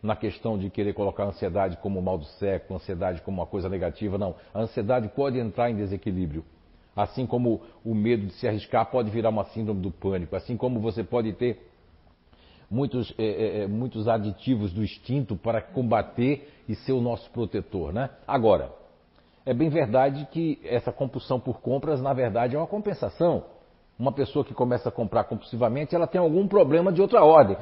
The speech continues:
Não é a causa, é o efeito de, de alguma coisa se sentir feliz. Eu não tô feliz com, com o meu parceiro, com minha parceira, não tô feliz no meu trabalho. E aquilo tudo, essa compulsão, alguns grupos de inteligência que têm mais o ativo em primeiro ou segundo plano,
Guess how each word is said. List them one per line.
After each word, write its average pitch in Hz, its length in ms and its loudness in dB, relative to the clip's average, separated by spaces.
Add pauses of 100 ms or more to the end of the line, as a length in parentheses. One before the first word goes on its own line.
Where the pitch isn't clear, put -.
(120)
Não 131 160 4
é 240 60 12
a 196 80 10
causa, 104 500 10 (200)
é 131 80 8
o 170 120 12
efeito 185 540 8
de, 170 240 2 (260)
de 151 120 8
alguma 160 240 8
coisa 175 240 6
se - 100 -12
sentir 196 280 0
feliz. 156 520 4
Eu 135 80 4
não 147 100 0
tô 170 140 2
feliz 143 400 6
com, 123 400 0
com 113 240 2
o - 20 0
meu 110 160 2
parceiro, 131 480 2
com - 80 -4
minha 117 140 2
parceira, 139 500 4 (220)
não 123 100 4
tô 151 120 0
feliz 127 260 0
no 127 60 0
meu 120 120 4
trabalho. 123 560 8 (280)
E 143 100 10
aquilo 196 320 4
tudo, 202 380 6
essa - 160 2
compulsão, 175 500 2
alguns 175 340 6
grupos 170 280 0
de 175 40 2
inteligência 151 640 2
que 139 140 -4
têm 147 160 0
mais 135 360 4
o 127 120 4
ativo 110 420 2
em 113 60 0
primeiro 101 380 0
ou 92 40 -4
segundo 131 260 -2
plano, 196 300 6